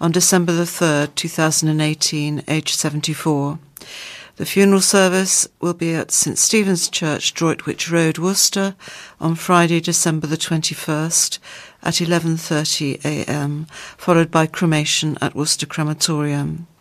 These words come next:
Flowers or donations for Saint Stephen's Church Fund may be sent to E J Goomery and Son, sixty-eight to seventy-two Ombersley Road,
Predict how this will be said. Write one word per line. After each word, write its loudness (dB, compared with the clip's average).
Flowers 4
or -4
donations 0
for -8
Saint -4
Stephen's 0
Church 0
Fund 2
may 2
be -2
sent -2
to -4
E 2
J 0
Goomery 2
and -2
Son, 2
sixty-eight 0
to -2
seventy-two -2
Ombersley 0
Road, -2